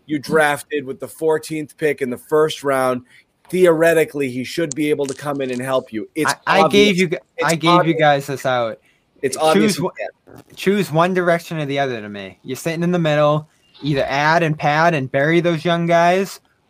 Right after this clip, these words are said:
Speaker 2: or go the other direction, ramp them up and trade some of these veterans. Like, y-, you gotta do one or the other. 'Cause right now, is Brad wrong for this?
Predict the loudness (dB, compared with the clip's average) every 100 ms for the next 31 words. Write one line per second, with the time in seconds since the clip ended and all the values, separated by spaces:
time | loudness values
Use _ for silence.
0 | -6 -2 0 0 -2 -2 -2 2 0 0
1 | -4 -4 -6 -6 -12 -8 -6 -6 -6 -4
2 | -2 -4 -6 -8 -6 -6 -8 -8 -6 -4
3 | -4 -6 -10 -14 -14 -8 -8 -6 -6 -4
4 | 2 4 4 2 2 0 0 0 -2 -2
5 | -8 -2 0 0 0 0 0 2 2 4
6 | 2 2 4 4 0 -2 0 -2 -2